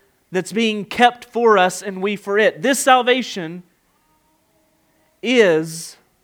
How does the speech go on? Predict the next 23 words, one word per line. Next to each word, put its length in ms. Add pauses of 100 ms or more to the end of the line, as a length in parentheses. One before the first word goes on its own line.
(800)
that 220
salvation 520
ready 260
to 100
be 140
revealed 400
at 140
the 80
last 400
time. 520 (280)
This 180
becomes 360
all 120
the 80
more 160
clear 320
when 160
you 80
look 200
ahead 240
to 60
verse 240
thirteen. 640